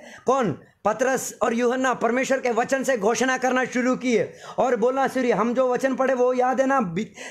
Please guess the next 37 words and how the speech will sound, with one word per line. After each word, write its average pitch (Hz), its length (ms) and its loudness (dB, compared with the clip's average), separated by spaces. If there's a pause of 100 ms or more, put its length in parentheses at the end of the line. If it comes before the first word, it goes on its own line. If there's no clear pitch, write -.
तीन 254 180 4
का - 120 0
बाईसवाँ 247 480 0
वचन, 240 320 0 (300)
मूसा 247 360 2
क्या 262 220 0
कहता 262 360 2
है? 190 340 2 (280)
मूसा 226 260 2
ये 247 220 2
कहता 254 320 0
है 269 80 2
कि 262 160 -6
तुम्हारे 240 460 2
भाइयों 240 420 0
के, 254 160 0
तुम्हारे 254 460 2
बीचों 254 320 -2
में 254 180 0
से 262 180 2
ही 262 240 -2 (380)
एक, 226 260 2
ए, 185 520 0
तुम्हारे 254 280 2
भाइयों 247 360 0
के 254 120 0
बीच 240 260 -2
में 262 240 2
से 254 140 2
ही 247 240 2
एक 254 180 2
भविष्यद्वक्ता 247 680 -2
निकलेगा। 233 360 0
कौन? 233 360 0 (260)
वो 233 120 4
यीशु 262 360 0
मसीह। 226 500 0